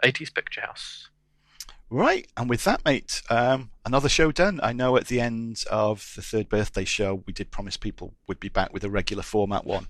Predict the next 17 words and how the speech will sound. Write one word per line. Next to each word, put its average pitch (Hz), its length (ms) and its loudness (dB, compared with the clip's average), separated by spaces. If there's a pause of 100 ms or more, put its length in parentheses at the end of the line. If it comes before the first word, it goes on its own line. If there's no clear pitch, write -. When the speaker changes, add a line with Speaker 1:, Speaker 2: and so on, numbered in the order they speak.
(280)
Speaker 2:
but 135 100 10
of 127 120 10
course 127 320 8
when 113 100 0
you've 104 100 0
got 104 120 2
a 101 40 0
chance 110 340 4
to - 100 -10
chat - 240 0
with 95 180 -4
Doro, 104 260 6
Speaker 1:
Yeah, 120 260 6 (200)
these 135 120 8
Speaker 2:
we, 123 60 12
uh, 120 40 12
Speaker 1:
interviews, 123 500 6